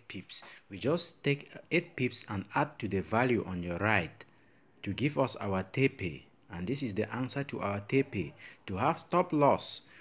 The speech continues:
we make sure that the value should not be more than eight. So you look for a value which is less than, let's say, we take, for example, we subtract four pips from this same value, so that when we subtract, it will give us our stop loss,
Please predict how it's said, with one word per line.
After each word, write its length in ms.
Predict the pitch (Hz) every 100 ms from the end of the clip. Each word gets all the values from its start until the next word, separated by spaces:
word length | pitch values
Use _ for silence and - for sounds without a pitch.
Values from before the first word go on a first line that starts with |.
| -
we 120 | 107
make 220 | 127 202
sure 180 | - 165
that 180 | 151 120
the 120 | 107
value 600 | 104 - 139 156 107 80
should 220 | - 98
not 320 | 107 147 120
be 100 | 95
more 280 | 92 110 143
than 220 | 123 92 -
eight. 320 | 123 113 - - - - -
So 280 | - 139 143 - -
you 120 | 107
look 180 | 127 214
for 160 | - 107
a 140 | 107
value 520 | 101 127 143 101 85 85 - -
which 160 | 135 139
is 160 | 110
less 320 | 98 107 135 123
than, 300 | 104 85 101
let's 160 | 127
say, 320 | - 120 110 - - - -
we 140 | 98
take, 260 | 95 135 127
for 160 | 110
example, 460 | 95 92 117 120 98
we 60 | 90
subtract 540 | 101 90 - 127 -
four 260 | - 151 151
pips 500 | - 107 101 - - - - -
from 300 | - 110 101
this 240 | 98 196 208
same 380 | - 151 151 147
value, 420 | 120 113 92 76 - - - -
so 160 | -
that 220 | 127 113 104
when 160 | 139
we 100 | 147
subtract, 640 | - 95 - - 113 - -
it 80 |
will 80 | 98
give 240 | 87 113 107
us 160 | 104
our 220 | - 90
stop 320 | 85 - 104 104
loss, 480 | 90 76 - -